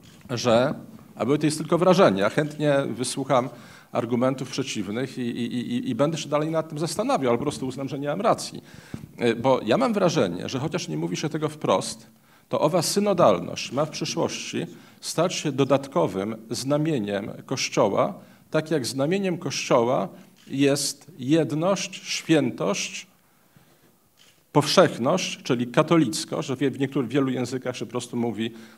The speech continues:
na przykład, e, je crois a, a une église catholique, e, i tego. To jest to samo, tylko znaczy mówię, bo, y, to jest, y, powszechność to jest powszechność synchroniczna, diachroniczna. Obejmuje wszystkie narody i głosi to, co było, y, i głosi to, co Kościół głosił zawsze.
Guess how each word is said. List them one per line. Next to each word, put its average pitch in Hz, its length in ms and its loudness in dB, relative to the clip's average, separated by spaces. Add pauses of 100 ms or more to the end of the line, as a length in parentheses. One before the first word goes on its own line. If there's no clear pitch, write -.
na 117 60 -6
przykład, 117 560 0
e, 104 140 -2 (140)
je 120 80 0
crois 117 540 0
a, 60 320 -2 (320)
a - 80 0
une 110 160 0
église 98 280 -8
catholique, 117 540 -2 (580)
e, 104 280 0
i - 160 -8
tego. 113 260 -2 (220)
To 285 80 -4
jest - 160 -2
to 254 60 6
samo, 101 320 6
tylko 160 200 0
znaczy 180 160 2
mówię, 156 140 -2
bo, 156 200 -2 (280)
y, - 40 -6
to - 100 -6
jest, - 240 -4 (400)
y, 127 120 -2 (480)
powszechność 190 640 2
to 170 120 -2
jest 160 200 -4
powszechność 156 720 -4
synchroniczna, 151 680 -2
diachroniczna. 123 640 -2
Obejmuje 147 360 0
wszystkie - 360 -4
narody 139 440 2 (320)
i 139 100 -4
głosi 143 340 0
to, 131 120 -2
co 131 160 -4
było, 110 540 2
y, 107 160 -2
i 113 120 -8
głosi 120 320 -2
to, 131 160 0
co 127 180 -4
Kościół 120 300 -4
głosił 113 320 -8
zawsze. 95 400 -4